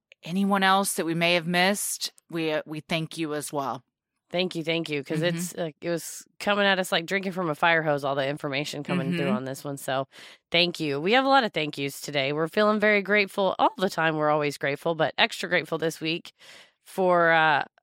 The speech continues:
Speaker 2: I had to check the mailbox and our P O box was jammed. I couldn't open, like, I couldn't get items out of it. I had to have a very kind postal worker go around and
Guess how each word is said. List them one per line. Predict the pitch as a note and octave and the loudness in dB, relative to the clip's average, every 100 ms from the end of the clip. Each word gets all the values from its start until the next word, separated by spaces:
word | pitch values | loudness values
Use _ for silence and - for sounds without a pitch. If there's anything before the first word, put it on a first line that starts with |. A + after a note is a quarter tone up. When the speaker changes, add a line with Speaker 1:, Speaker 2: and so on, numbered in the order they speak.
| - | 2
Speaker 2:
I | F#3+ A#3+ | 4 4
had | G#3+ | 2
to | F3 | 0
check | - A3 - | 0 0 0
the | |
mailbox | F#3 A3+ G3+ F#3+ F#3+ - - | 2 4 4 4 2 -2 -6
and | F#3 F3 E3+ D#3+ - _ - | -2 0 0 -4 -12 _ -2
our | F#3 F3+ E3+ E3 - - | 4 6 6 4 -2 -6
P | C4+ C4 | 2 4
O | G#3 | 4
box | G#3 G3+ - | 2 2 -4
was | F3 C#3+ | -6 -2
jammed. | F#3+ G#3+ F3 C#3 E3 - | 0 2 2 0 -8 -6
I | F3 | -2
couldn't | - G3 G3 | 0 0 0
open, | F#3+ F3+ A#3 A#3+ | 0 2 0 0
like, | G3+ F#3+ | 0 0
I | F3+ | 0
couldn't | G#3 G3+ | 0 0
get | F#3 E3+ | 0 2
items | E3+ F3+ F3 E3+ | 2 2 2 2
out | D#3+ | 2
of | D#3+ | 2
it. | D#3 | 2
I | E3 | 2
had | E3 | 2
to | E3+ | 0
have | E3+ E3 E3 - - - - | 4 4 2 -6 -20 -8 2
a | F3 D3+ D3+ | 4 4 2
very | E3 F3+ F3+ | 2 2 2
kind | - F#3 F3+ | 0 0 0
postal | - F#3+ - F3+ | 0 0 0 0
worker | D#3+ D3+ D#3+ | 0 0 -2
go | C#3 D#3+ | 2 4
around | D#3+ D#3+ D#3 D#3 - | 4 4 4 2 -2
and | C#3+ D3+ C#3+ | -4 -4 -6